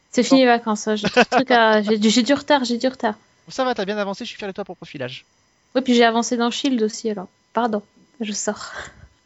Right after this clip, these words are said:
Speaker 2: Et d'ailleurs, tu verras, nos amis de Serial Causeur ont mis en ligne un bonus, euh,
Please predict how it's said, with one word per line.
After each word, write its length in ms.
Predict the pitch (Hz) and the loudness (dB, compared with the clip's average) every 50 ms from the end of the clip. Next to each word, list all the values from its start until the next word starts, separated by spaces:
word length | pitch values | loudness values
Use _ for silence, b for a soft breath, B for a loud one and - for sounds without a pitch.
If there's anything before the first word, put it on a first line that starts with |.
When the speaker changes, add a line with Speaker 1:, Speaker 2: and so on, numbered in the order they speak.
| _ _ - | _ _ -2
Speaker 2:
Et 80 | 185 | 0
d'ailleurs, 260 | 196 214 220 240 247 226 | 2 4 4 4 2 2
tu 120 | - 226 | -2 -2
verras, 520 | 202 214 214 208 214 226 254 285 285 247 202 | 0 2 2 4 4 4 4 4 2 0 -2
nos 180 | 185 185 175 185 | -6 -8 -8 -8
amis 120 | 190 208 | -8 -8
de 60 | - | -6
Serial 200 | - 185 180 185 | -4 -2 -2 -2
Causeur 360 | - 196 185 180 190 214 226 214 | -4 -6 -6 -4 -4 -4 -4 -4
ont 60 | 185 | -6
mis 140 | 175 170 170 | -8 -6 -6
en 80 | 170 | -6
ligne 200 | 170 185 202 196 | -6 -6 -6 -6
un 80 | 190 175 | -6 -6
bonus, 440 | 156 175 208 202 208 208 - - - | -6 -6 -6 -6 -6 -8 -8 -8 -6
euh, 240 | 165 156 151 151 147 | -4 -4 -4 -4 -6